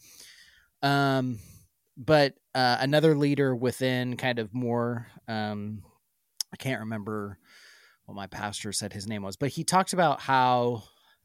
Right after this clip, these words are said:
uh, in recent years, people don't like Christians necessarily because of our beliefs. People don't like Christians because we really,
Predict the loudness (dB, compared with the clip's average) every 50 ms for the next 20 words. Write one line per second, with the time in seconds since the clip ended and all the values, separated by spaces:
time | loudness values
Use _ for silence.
0 | _ _ -8 -6 -4 -4 -4 -4 -6 -6 -6 -4 -4 -4 -2 -2 -2 -2 -2 -4
1 | -4 -4 -4 -4 -4 -6 _ _ _ _ -12 -6 -4 -2 0 0 0 -2 -4 -4
2 | -4 -4 -4 -6 -6 -10 _ _ _ _ _ _ _ _ _ _ _ _ _ -14
3 | -8 -6 -6 -4 -2 0 0 2 2 2 0 0 -4 -8 _ _ _ _ _ -20
4 | -8 -2 0 2 2 0 -2 -8 _ _ -2 0 2 2 2 2 0 -2 -8 -16
5 | -18 -20 -20 _ _ _ _ _ _ -12 -8 -6 -6 -4 -4 -4 -4 -4 -6 -6
6 | -6 -4 -4 -4 -4 -4 -8 -12 _ _ _ _ _ _ _ _ _ _ _ _
7 | -8 -4 -2 0 0 0 0 0 0 2 4 4 4 4 4 4 2 2 0 -2
8 | -4 -8 -8 -10 -12 -14 -16 _ _ _ -10 -10 -6 -4 -4 -4 -4 -4 -4 -4
9 | -4 -4 -6 -8 -6 -6 -6 -6 -6 -8 -10 -10 -8 -8 -8 -10 -12 -16 _ _
10 | _ _ _ _ _ _ _ _ _ _ _ _ -6 -4 -4 -2 -2 -2 -2 -2
11 | -2 -4 -4 -4 -2 -2 -2 -2 -2 -4 -4 -4 -6 -8 -8 -6 -6 -6 -6 -6
12 | -8 -6 -2 -2 0 0 0 0 0 -2 -6